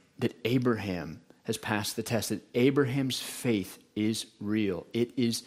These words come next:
genuine. Why? Well, as one fa-, as one commentator put it, "True faith produces amazing works, and real faith is a faith that works." When you think about faith, what should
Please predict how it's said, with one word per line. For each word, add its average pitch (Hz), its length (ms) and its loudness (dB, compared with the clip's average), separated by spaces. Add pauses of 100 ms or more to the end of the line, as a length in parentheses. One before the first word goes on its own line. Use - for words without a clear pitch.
(260)
genuine. 101 680 -2 (960)
Why? 104 280 4
Well, 101 160 4
as 117 120 2
one 143 200 6
fa-, 143 300 6
as 131 120 0
one 131 160 4
commentator 131 420 6
put 135 200 0
it, - 120 0
"True 147 520 6 (180)
faith - 560 4
produces 123 680 2 (100)
amazing 117 680 4
works, 110 320 0
and 104 320 -2
real 135 340 6
faith 120 580 2
is 104 140 -4
a 104 60 -2
faith 110 400 2 (120)
that 104 340 0
works." 101 380 -4
When 120 80 2
you 117 100 2
think 151 400 2 (260)
about 123 460 4 (180)
faith, - 720 0 (1400)
what 135 200 6
should 135 260 4